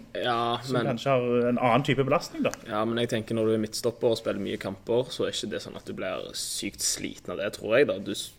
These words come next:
Speaker 1: springer nå ikke så mye. Så jeg tenker det at det er verre å være wing eller spiss og har spilt masse kamper enn å ha spilt stopper. Da kan jeg bare tenke at det kanskje er en god ting, for de har holdt kamp-, kampformen ved like. Så det tror jeg kan slå begge veier.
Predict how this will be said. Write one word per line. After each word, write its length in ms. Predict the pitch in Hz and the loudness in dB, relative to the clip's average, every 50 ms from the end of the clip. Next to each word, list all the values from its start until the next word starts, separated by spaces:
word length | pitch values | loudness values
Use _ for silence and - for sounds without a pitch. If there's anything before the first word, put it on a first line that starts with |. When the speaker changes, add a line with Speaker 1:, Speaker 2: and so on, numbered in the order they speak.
| - | -16
Speaker 1:
springer 380 | - - - - - 101 110 131 | -14 -14 -8 -6 -4 -2 0 0
nå 60 | 135 | 0
ikke 120 | 127 127 | 0 0
så 160 | - - 120 135 | 0 2 4 4
mye. 280 | 170 175 117 98 95 - - - - - - - - - - | 6 4 4 4 2 -2 -6 -14 -20 -20 -20 -20 -20 -18 -10
Så 200 | - - 131 120 117 117 117 117 117 113 110 - | 0 6 8 8 10 10 10 10 10 10 8 8
jeg 140 | 117 120 - | 6 6 4
tenker 200 | 123 107 - 110 | 2 0 2 4
det 100 | 110 110 | 4 4
at 100 | 110 - | 4 4
det 100 | - 110 | 2 2
er 60 | 104 107 117 | 2 4 6
verre 80 | 135 147 | 6 8
å 40 | 135 | 8
være 300 | 120 113 110 113 110 101 | 8 8 8 6 4 2
wing 320 | 104 104 110 117 120 120 113 | 2 2 2 2 2 2 2
eller 160 | 95 110 110 | 2 2 2
spiss 380 | - - - 127 131 - - - | 0 0 2 2 2 2 4 2
og 80 | 160 - | 4 4
har 120 | - 143 | 4 2
spilt 80 | 135 139 | 2 0
masse 220 | 113 - - 120 | -2 -2 -2 -2
kamper 460 | 117 113 101 - - - 107 104 - - 104 | -2 -2 -2 -2 2 4 4 4 4 2 -2
enn 160 | 107 107 107 | 0 2 2
å 160 | 107 101 101 | 2 2 2
ha 60 | 104 107 | 0 0
spilt 240 | - - 104 - - | 0 -2 -2 -2 -2
stopper. 500 | - 107 101 - - - 117 151 175 160 | -2 -2 -4 -2 2 4 6 6 6 6
Da 100 | 135 131 | 2 0
kan 220 | - - 131 117 | 0 0 2 2
jeg 220 | 120 117 110 95 | 2 2 2 2
bare 120 | 104 107 101 | 2 0 0
tenke 240 | - 101 98 - 101 | 0 -2 -2 -2 0
at 60 | 98 | 0
det 140 | 107 101 - | 0 0 -2
kanskje 220 | 107 98 - 107 | -2 -4 -4 -2
er 40 | 101 101 | -2 -2
en 40 | 98 | 0
god 220 | 101 107 131 156 | 2 2 4 4
ting, 140 | - 143 113 | 4 2 2
for 100 | - 110 | 2 0
de 80 | 107 104 | 0 0
har 60 | 104 104 | 0 -2
holdt 160 | - - - - | -4 -6 -10 -10
kamp-, 260 | - - 107 - - | -6 -6 -6 -6 -4
kampformen 500 | - 127 117 123 - - 180 180 170 151 | -2 -2 -2 2 4 4 4 4 4 2
ved 100 | 135 113 | 2 2
like. 280 | 104 101 - - 113 107 - | 0 0 -2 -2 -2 -2 0
Så 200 | - 113 110 113 | 2 2 4 6
det 160 | 120 117 117 | 6 4 4
tror 140 | - 151 135 | 6 4 4
jeg 80 | 127 123 | 4 4
kan 80 | 123 110 | 0 -2
slå 180 | - 120 110 101 | -2 -2 0 0
begge 220 | 101 95 95 104 | 0 0 0 0
veier. 240 | 104 98 92 92 113 | 0 0 0 -2 -6